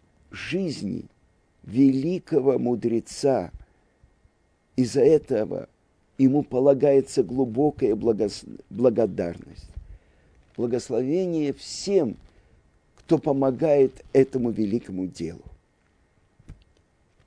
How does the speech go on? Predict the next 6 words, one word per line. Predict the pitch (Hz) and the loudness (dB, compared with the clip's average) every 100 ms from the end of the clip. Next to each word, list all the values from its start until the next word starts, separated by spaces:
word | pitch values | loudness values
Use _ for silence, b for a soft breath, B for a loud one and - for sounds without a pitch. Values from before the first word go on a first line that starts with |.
| _ _ _ _ _ _ _ - | _ _ _ _ _ _ _ 0
Я | 127 | 0
держал | 120 110 151 139 | 0 -2 -4 -6
в | 123 | -4
руках | 135 - 139 107 | -6 -6 -8 -8
эту | 98 - 92 | -12 -12 -10
рукопись | 98 - 85 76 | -12 -14 -20 -18